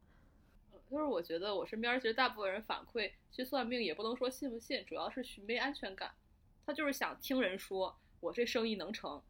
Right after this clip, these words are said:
我现在的困难是暂时的，会好的。他就是希望有这么一个，他自己找不到信念，找不到这种能量吧，他就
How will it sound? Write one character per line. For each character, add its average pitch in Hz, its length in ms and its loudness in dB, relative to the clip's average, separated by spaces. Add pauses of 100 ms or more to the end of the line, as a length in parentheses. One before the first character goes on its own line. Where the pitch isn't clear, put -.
(840)
我 175 140 2
现 254 100 2
在 240 120 2
的 226 60 0
困 226 200 0
难 202 100 2
是 220 80 -2
暂 226 220 2
时 - 220 -8
的， - 120 -6 (1200)
会 254 120 6
好 - 280 -6
的。 - 120 -14 (880)
他 247 60 -6
就 233 160 4
是 - 180 2 (160)
希 - 220 -4
望 269 220 4
有 214 200 0
这 - 80 -6
么 214 140 0
一 175 100 -2
个， 202 220 -2 (180)
他 277 60 -10
自 - 100 -4
己 285 120 4
找 262 160 2
不 - 80 -8
到 240 160 -2
信 247 280 -4
念， - 160 -4
找 185 140 -4
不 - 80 -8
到 226 140 -2
这 233 100 -8
种 170 300 -8 (560)
能 185 240 -12
量 208 320 -2
吧， 98 200 -12 (240)
他 220 60 -10
就 208 180 -2